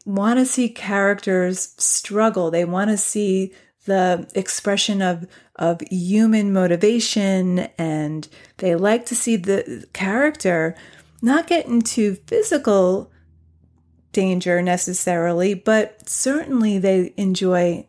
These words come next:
emotional danger. That's really what they crave. So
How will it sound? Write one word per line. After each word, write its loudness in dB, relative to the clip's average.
emotional -2
danger. -4
That's -4
really 2
what -2
they 0
crave. -4
So 2